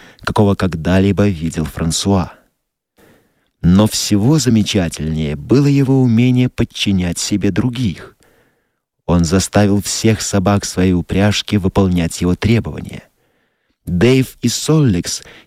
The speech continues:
ничего не имели против нового вожака. Их дело было трудиться, тащить нарты, не жалея сил, и пока им не мешали,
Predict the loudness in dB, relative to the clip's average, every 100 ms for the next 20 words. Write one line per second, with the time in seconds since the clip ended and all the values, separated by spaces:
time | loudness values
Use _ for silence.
0 | 2 2 2 2 2 4 4 2 0 -2
1 | -2 -4 -2 0 2 2 0 -2 -2 -2
2 | -2 -4 -6 _ _ _ _ _ _ _
3 | _ _ 0 0 0 0 2 2 0 -2
4 | -2 -4 0 2 0 -4 -8 -4 -2 -2
5 | -2 2 2 2 0 0 2 2 2 0
6 | -2 0 0 -2 _ _ _ _ _ 0
7 | 2 0 0 2 4 4 4 2 0 0
8 | -2 -2 -6